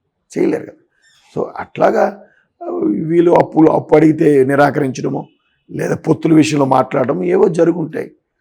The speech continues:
అందువల్ల ఇది సోషల్ మీడియాలో వైరల్ అవుతుంది, "వాళ్ళిద్దరినీ కలుపుకుపోవద్దు" అని జగన్మోహన్ రెడ్డి గారు అడిగారని. అలాగెందుకు అడుగుతారు? అలా అడగరు కదా. మామూలుగా, "సార్ మాతోనే ఉంటున్నారు కదా" అని అడుగుతారు.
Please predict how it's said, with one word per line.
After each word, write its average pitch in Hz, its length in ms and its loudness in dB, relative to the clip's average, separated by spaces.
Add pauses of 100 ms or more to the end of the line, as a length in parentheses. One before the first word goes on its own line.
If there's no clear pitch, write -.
(220)
అందువల్ల - 760 0 (140)
ఇది 160 560 0
సోషల్ 165 320 -2
మీడియాలో 160 300 2
వైరల్ 147 340 2
అవుతుంది, 104 360 -10 (560)
"వాళ్ళిద్దరినీ 143 560 2
కలుపుకుపోవద్దు" 151 960 -2 (680)
అని 139 140 0
జగన్మోహన్ 135 460 0
రెడ్డి 139 180 -6
గారు 127 160 -2
అడిగారని. 123 400 -6
అలాగెందుకు 151 480 -4
అడుగుతారు? 156 500 -4
అలా 110 180 -4
అడగరు - 280 -10
కదా. - 240 -20 (800)
మామూలుగా, - 540 -4
"సార్ 139 220 -2
మాతోనే 117 420 0
ఉంటున్నారు 156 460 0
కదా" 170 160 6
అని 285 140 2
అడుగుతారు. - 340 -2